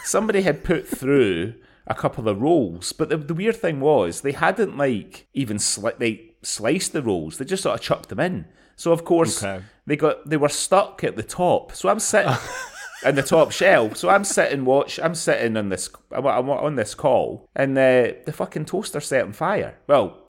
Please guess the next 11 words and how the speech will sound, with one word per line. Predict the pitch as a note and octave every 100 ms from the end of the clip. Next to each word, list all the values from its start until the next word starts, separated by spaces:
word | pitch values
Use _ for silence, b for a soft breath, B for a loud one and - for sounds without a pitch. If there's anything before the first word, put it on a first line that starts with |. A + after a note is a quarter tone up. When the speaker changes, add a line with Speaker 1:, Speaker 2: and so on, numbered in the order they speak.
| -
Speaker 1:
the | B2
rolls | G#2+ D#3 E3 A#2+ A2+ -
inside | A#2 G#2+ - C3+ E3+
the | D#3+
toaster | - A2 - G2
set | - G2 D2
on |
fire. | E2 F2 D#2+ C#2+ - -
No | D#3+
one's | F#3 E3 A#2+
noticed | D3+ D#3+ E3 D#3 - -